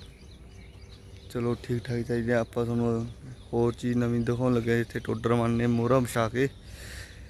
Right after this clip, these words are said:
शहीदां दा ओह कीता सीगा, संस्कार कीता सीगा जी। तुहानू दिखाने आ गाइज, हौली हौली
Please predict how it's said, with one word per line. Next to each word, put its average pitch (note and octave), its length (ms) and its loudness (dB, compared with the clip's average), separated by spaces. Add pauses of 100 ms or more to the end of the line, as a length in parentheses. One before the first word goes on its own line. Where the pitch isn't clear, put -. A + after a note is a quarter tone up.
(560)
शहीदां A#2+ 560 -2
दा A2+ 120 2 (340)
ओह A#2 140 -4
कीता A#2 300 -2
सीगा, A2 280 -2 (380)
संस्कार A2+ 500 -4
कीता A2+ 340 -2
सीगा B2 280 2
जी। C3 80 2 (520)
तुहानू B2 280 2
दिखाने A#2+ 360 2
आ B2+ 120 0 (120)
गाइज, A#2 260 0 (3750)
हौली A#2 180 6
हौली B2+ 260 4